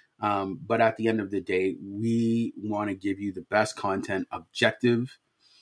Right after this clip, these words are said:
but also get the point across, um, so it can help you in your dating life to make better choices and decisions. Because again, a lot of times the reason why we created this podcast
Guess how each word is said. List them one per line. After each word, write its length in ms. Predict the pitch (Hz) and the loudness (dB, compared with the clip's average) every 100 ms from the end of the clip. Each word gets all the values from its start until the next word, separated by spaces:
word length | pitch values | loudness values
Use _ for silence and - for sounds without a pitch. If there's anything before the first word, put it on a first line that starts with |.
| _ _ - | _ _ -12
but 300 | - 107 - | 2 4 4
also 420 | - 117 113 113 | 4 4 4 2
get 220 | 107 104 - | 2 -2 -2
the 80 | |
point 340 | 85 - 104 98 | -8 0 0 2
across, 680 | 90 104 98 95 95 - - _ _ _ _ _ _ _ 95 | 0 2 6 6 4 -4 -16 _ _ _ _ _ _ _ -2
um, 220 | 92 90 | 0 0
so 200 | - 104 | 2 2
it 80 | 98 | 2
can 140 | 113 | 0
help 340 | - 104 104 110 | 2 2 2 0
you 160 | 101 | 0
in 220 | - 104 | 2 0
your 140 | 101 95 | 2 0
dating 400 | 85 101 110 117 | 2 4 4 4
life 260 | 117 113 - | 4 2 0
to 100 | 95 | 0
make 300 | 104 101 - _ _ _ _ _ - | 2 2 0 _ _ _ _ _ -6
better 300 | 110 170 185 | 4 6 6
choices 420 | - 175 160 175 | 6 4 6 4
and 120 | 156 143 | 6 6
decisions. 540 | 139 147 147 135 107 | 4 4 4 4 2
Because 340 | 110 - 113 | -2 2 2
again, 360 | 113 110 123 - | 2 2 2 2
a 120 | - | -2
lot 260 | 107 110 127 | 2 4 4
of 120 | 120 | 2
times 400 | - 135 123 101 | 2 4 6 4
the 100 | 113 | 2
reason 260 | 113 120 113 | 2 4 4
why 120 | 117 | 6
we 140 | 113 | 4
created 400 | 107 117 135 147 | 2 4 6 6
this 120 | 104 | 2
podcast 560 | - 98 92 98 95 92 | 0 0 4 4 2 0